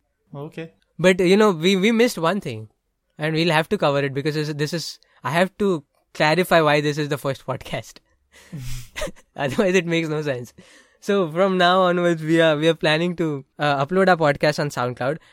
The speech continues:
Speaker 2: and there are many reasons for that. Uh, and I, I'm going to go through this really, really quickly because we have already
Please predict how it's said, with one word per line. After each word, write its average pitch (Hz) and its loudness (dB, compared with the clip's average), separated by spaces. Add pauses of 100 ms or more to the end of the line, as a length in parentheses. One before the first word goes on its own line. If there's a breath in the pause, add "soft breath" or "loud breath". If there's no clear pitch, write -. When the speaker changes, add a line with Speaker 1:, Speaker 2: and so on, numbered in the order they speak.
Speaker 2:
and 143 -2
there 151 0
are 170 2
many 175 2
reasons 165 -2
for 165 -4
that. 143 0 (180)
Uh, 127 -2
and 156 -6
I, 160 -8
I'm 147 -6
going 156 -2
to 156 -6
go 143 -2
through 143 -10
this 131 -10 (180)
really, 143 -2
really 127 -4
quickly 123 -8
because 123 -6
we 123 -8
have 120 -8
already 123 -8